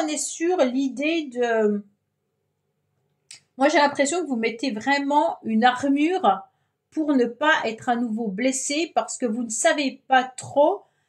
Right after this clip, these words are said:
si votre, euh, vos blessures sont bien fermées. Euh, vous avez peur à nouveau qu'on vienne un peu vous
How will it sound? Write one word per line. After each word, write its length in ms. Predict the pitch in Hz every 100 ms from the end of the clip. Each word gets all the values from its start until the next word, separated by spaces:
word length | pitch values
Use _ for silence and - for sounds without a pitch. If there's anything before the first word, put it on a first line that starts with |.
| _
si 380 | - - - 302
votre, 560 | 269 254 254 - - 247
euh, 640 | 226 214 202 196 185 180
vos 160 | 175 208
blessures 540 | 202 269 269 - 392
sont 180 | - 247
bien 240 | 214 262 302
fermées. 400 | 220 196 151 131 _ _ _ _ _ _ _ -
Euh, 280 | 208 180 180
vous 180 | 185 220
avez 180 | 220 233
peur 320 | - 370 349
à 80 | 226
nouveau 320 | 220 214 330
qu'on 180 | - 214
vienne 240 | 202 277
un 80 | 247
peu 180 | 202 294
vous 300 | 262 190 190